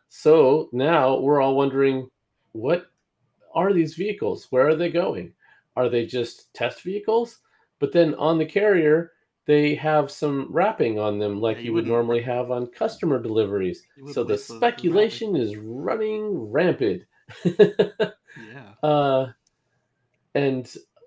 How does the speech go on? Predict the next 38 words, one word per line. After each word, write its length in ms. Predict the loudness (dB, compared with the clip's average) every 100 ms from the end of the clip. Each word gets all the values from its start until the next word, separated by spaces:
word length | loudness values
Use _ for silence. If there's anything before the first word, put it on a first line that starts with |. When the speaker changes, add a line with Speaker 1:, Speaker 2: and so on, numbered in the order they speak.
| -12
Speaker 1:
if 260 | -10 -10 -12
you 280 | -8 -4
know 400 | 0 2 4 2 -2
where 260 | -2 0 2
these 240 | 0 -4
are 60 | -4
going, 500 | -2 0 0 -4 -10 _ _ _ -6
that 240 | -4 -4
would 120 | -6
be 120 | -8
great. 400 | -8 -6 -6 -8 _
Let 240 | -6 -4 -4
us 180 | -6
know. 340 | -8 -8 -10 -14 _ _
Speaker 2:
So 180 | -20 -14
I'm 80 | -12
Speaker 1:
Because 140 | -4
Speaker 2:
surprised 280 | 0 0 0
to 80 | -10
see 160 | -12 -10
that 280 | -12 -14 _
coming 260 | -16 -12
out 80 | -12
of 80 | -10
Texas, 420 | -10 -12 -12 -12
they 120 | -12
still 220 | -14 -12 -10
have 180 | -10
the 100 | -10
inconsistency 720 | -10 -10 -14 -14 -14 -12 -10
of 160 | -10 -8
some 180 | -8 -10
cars 280 | -8 -10 -10
wrapped, 280 | -10 -12 -12
some 120 | -14
cars 340 | -10 -10 -8
<laughs> 0 |
not. 360 | -6 -6 -6 -12